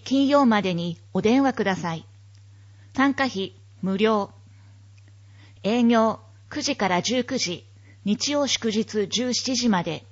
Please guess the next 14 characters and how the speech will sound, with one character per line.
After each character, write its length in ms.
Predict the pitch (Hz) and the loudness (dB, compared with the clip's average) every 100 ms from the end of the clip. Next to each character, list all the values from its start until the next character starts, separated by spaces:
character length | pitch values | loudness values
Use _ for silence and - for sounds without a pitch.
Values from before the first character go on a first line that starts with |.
| - - - - - - | -20 -20 -20 -20 -20 -8
休 200 | 240 240 | -4 -4
館、 380 | 220 208 202 - - | -2 -4 -4 -10 -12
月 280 | - 202 - | -6 -6 -4
曜。 260 | 247 202 - - - - - - - - | -4 -4 -8 -16 -20 -20 -20 -20 -20 -8
電 260 | - 214 233 | 0 2 2
話、 240 | 208 202 - - - | 2 0 -6 -20 -8
五 220 | - 269 262 | 4 4 6
五 200 | 277 262 | 2 2
一 280 | 208 - | -2 -4
の 240 | 185 175 170 - | -4 -4 -6 -2
二 240 | 220 262 | 0 2
一 200 | 262 - | -2 -6
三 300 | - 185 190 | -4 -2 0
二。 240 | 185 - | -2 -6